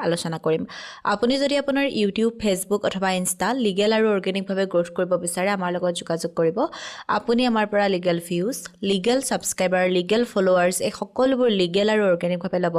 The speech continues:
পাৰিব। আমাৰ WhatsApp নাম্বাৰ নাইন এইট ছিক্স ফ'ৰ এইট জিৰ' এইট ছেভেন টু ওৱান। আপুনি আমাৰ WhatsApp-ত মেছেজ কৰিব, আপোনাৰ ক্ৰাইটেৰিয়াখিনি জনাই দিব আৰু আপোনাক আমাৰ তৰফৰ পৰা ফোন কৰা হ'ব। এতিয়া আমি জানো বলক, মহিলাসকলে কোনদিনাখন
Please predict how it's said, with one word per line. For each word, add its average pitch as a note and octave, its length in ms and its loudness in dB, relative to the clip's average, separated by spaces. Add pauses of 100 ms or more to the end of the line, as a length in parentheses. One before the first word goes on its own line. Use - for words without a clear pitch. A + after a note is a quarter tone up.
(120)
পাৰিব। E3 200 2 (160)
আমাৰ E3+ 240 -2
WhatsApp E3 360 -4
নাম্বাৰ E3 280 -2 (520)
নাইন G#3+ 280 2
এইট A#3+ 160 -4
ছিক্স A3 200 -2 (100)
ফ'ৰ A3 140 2 (160)
এইট F3+ 180 0
জিৰ' F#3 260 4
এইট A3 180 -2
ছেভেন F3+ 320 -2
টু E3 100 -2
ওৱান। E3+ 120 0 (140)
আপুনি G3+ 280 -2
আমাৰ A#3 200 2
WhatsApp-ত A3 460 -2
মেছেজ F3+ 240 -2 (120)
কৰিব, F3 200 4 (560)
আপোনাৰ A#3 320 0
ক্ৰাইটেৰিয়াখিনি G3+ 520 0 (100)
জনাই F3 220 0
দিব F#3 100 -2 (100)
আৰু F#3+ 160 4
আপোনাক F#3+ 260 -2 (140)
আমাৰ F#3+ 180 0 (100)
তৰফৰ G#3+ 280 0
পৰা G#3+ 200 2
ফোন F3 120 -4 (100)
কৰা E3 220 0
হ'ব। E3 100 -4 (260)
এতিয়া F#3+ 220 -2
আমি F#3+ 100 -2 (100)
জানো F3 240 0
বলক, G3+ 220 0 (160)
মহিলাসকলে G3 640 -2 (440)
কোনদিনাখন B3+ 540 2